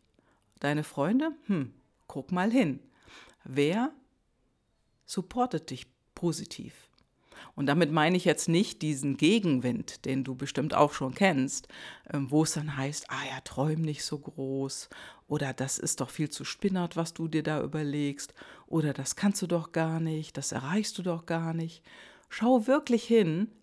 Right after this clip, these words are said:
wer ist dein Supporter? Und folge deinem Traum weiter. Was ich besonders beeindruckend fand bei Ruth,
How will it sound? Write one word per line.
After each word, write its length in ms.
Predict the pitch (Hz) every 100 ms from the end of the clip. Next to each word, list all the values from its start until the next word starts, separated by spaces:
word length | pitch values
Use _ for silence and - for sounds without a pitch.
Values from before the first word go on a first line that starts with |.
| -
wer 460 | 131 170 196 -
ist 340 | - 131 - 131
dein 360 | 135 131 143
Supporter? 880 | - - 160 - 131 131 - - 156 - _ _ _ _ _ - - - -
Und 200 | - 170
folge 680 | - - 240 269 262 262 269 -
deinem 440 | 170 156 151 -
Traum 520 | - 170 175 196 202 -
weiter. 460 | 170 170 165 - - _ _ _ _ - - -
Was 180 | - 196
ich 140 | 214 220
besonders 440 | 220 262 302 -
beeindruckend 640 | - - 240 226 196 190 180
fand 420 | 180 170 175 -
bei 200 | 170 165
Ruth, 580 | 190 196 226 - -